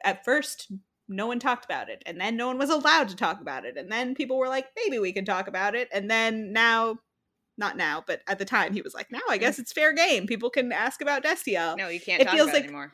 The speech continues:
Speaker 1: yeah, you can't talk about it anymore when it is, it was on the show. That's the part I can't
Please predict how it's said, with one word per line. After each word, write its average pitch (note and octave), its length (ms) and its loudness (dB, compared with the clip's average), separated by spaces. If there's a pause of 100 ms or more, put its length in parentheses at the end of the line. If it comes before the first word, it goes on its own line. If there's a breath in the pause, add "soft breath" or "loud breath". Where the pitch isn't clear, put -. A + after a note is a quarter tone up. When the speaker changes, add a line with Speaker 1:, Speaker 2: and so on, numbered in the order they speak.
Speaker 1:
yeah, D4+ 180 8
you G#3 160 2
can't A4 200 6
talk B4 240 12
about G4 140 6
it A#3+ 60 4
anymore A#3 460 4
when D#4+ 200 8
it F4+ 120 4
is, G#4+ 220 4 (720 soft breath)
it A#4 180 6
was C5+ 160 10
on C#5 320 12
the C#5 220 10
show. B4+ 560 12
That's A#4+ 180 4
the A4+ 160 4
part A4 220 4
I F#4 120 4
can't F#4+ 440 -4